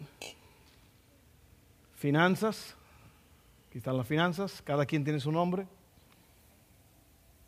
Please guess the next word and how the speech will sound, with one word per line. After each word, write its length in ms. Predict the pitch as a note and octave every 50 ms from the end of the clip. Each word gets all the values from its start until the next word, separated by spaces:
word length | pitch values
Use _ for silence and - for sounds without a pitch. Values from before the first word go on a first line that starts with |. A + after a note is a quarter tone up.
| - _ - - - - - - - - - - - - - - - - - _ - - - - - - _ - - - -
relaciones 920 | D3+ F3+ F3+ F3+ E3+ D3+ - G3+ A3 B3+ C#4+ D4+ C#4+ - - - - -